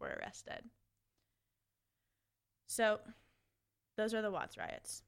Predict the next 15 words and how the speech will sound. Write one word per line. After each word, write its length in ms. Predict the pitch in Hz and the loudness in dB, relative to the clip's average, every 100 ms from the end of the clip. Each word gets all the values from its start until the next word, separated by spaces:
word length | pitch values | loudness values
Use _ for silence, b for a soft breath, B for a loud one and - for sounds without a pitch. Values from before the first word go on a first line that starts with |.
| _ | _
and 100 | - | -8
they 100 | 196 | -6
happen. 640 | 202 180 160 98 98 98 196 _ _ _ _ - | -4 -4 -4 -2 -4 -6 -12 _ _ _ _ -4
Karenga, 560 | 208 196 196 190 185 | -2 0 0 0 0
as 140 | 190 196 | -2 -6
you 80 | |
know, 300 | 190 190 190 | -8 -4 -2
is 180 | 185 190 | -2 -6
from 360 | - 185 180 190 - | -4 -4 -4 -8 -2
Los 180 | 196 196 | 0 0
Angeles, 500 | 196 190 185 180 185 | -2 -2 -2 -2 -2
or 60 | |
he 160 | 190 196 | -8 -6
at 80 | 190 | -4
least 180 | 196 | -6